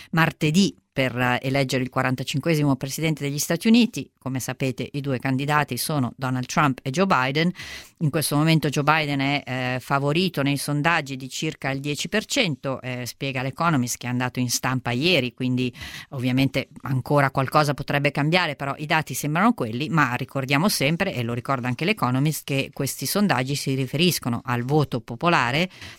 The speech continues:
che non necessariamente, è successo anche nel duemilasedici, non necessariamente corrisponde poi alla maggior parte di quei grandi voti che servono, e duecentosettanta per la precisione, per, eh, per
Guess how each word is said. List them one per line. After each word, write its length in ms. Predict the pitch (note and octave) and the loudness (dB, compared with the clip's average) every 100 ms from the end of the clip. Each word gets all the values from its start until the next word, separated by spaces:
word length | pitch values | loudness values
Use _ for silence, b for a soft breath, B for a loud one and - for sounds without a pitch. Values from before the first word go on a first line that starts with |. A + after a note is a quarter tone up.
| B | B
che 120 | - D3+ | -2 2
non 240 | D#3+ E3 | 4 6
necessariamente, 920 | C3+ - C#3+ D3 E3+ D3+ A#2 A2+ F#3+ | 4 2 0 2 4 4 2 2 0
è 80 | - | 0
successo 540 | - A#2+ B2+ A#2 - | -6 -6 -4 -4 -4
anche 300 | A2 B2+ A2+ | -4 -4 -2
nel 120 | B2 A#2+ | -4 -2
duemilasedici, 800 | C3+ E3 A3+ - B2 B2+ - | 0 2 2 2 -2 -2 -2
non 160 | D#3+ D3+ | 2 2
necessariamente 800 | C3+ - D#3+ F3 G3+ C#3+ A#2 C3+ | 2 0 0 2 2 2 0 -2
corrisponde 580 | D#3+ E3+ E3+ C3 B2 D#3 | -2 0 0 0 0 0
poi 300 | C3 B2 C3 | 0 -2 -2
alla 160 | C#3 C3+ | -2 0
maggior 280 | C#3 D3+ D3 | 0 -2 0
parte 320 | E3+ D3+ B2+ | 0 0 -6
di 120 | C3+ | -8
quei 180 | - A#2+ | -8 -6
grandi 400 | D#3+ D#3+ D3 D3+ | 0 0 0 0
voti 500 | D#3+ D3+ B2+ E3+ G#3 B B B - | 0 0 0 -2 -4 B B B -2
che 120 | A3 | 0
servono, 640 | - B2+ B2+ C3+ D#3+ - | 4 2 2 2 2 0
e 200 | C3 B2 | -4 -4
duecentosettanta 880 | B2 D3 - C3 C3 D3 - B2+ A2+ | -2 0 0 0 -2 -4 0 0 0
per 140 | A#2+ C3 | -4 -4
la 80 | |
precisione, 680 | C3+ D3 A3 G3 B2+ A#2 C#3+ B B B | -4 -2 -2 0 2 2 2 B B B
per, 300 | - D#3 C#3+ C#3+ | 0 2 4 2
eh, 680 | D3+ D3 C#3+ C3+ B2 A#2+ B2 | 2 2 0 2 2 2 2
per 240 | - C#3+ | 2 0